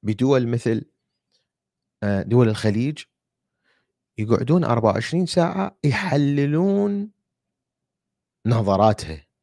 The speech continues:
يحللون طريقة الحكي مالتها، لأنه حتأثر على دولنا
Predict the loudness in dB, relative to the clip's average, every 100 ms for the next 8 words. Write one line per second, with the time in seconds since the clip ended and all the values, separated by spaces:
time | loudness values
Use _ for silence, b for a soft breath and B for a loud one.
0 | _ _ B B B -6 -2 0 2 2
1 | 4 4 2 2 2 2 0 -4 -6 -6
2 | -8 -6 -8 -8 -10 -10 -8 -8 -6 -8
3 | -8 -10 -8 -8 -8 -12 -10 -10 -10 -12
4 | -12 -14 -16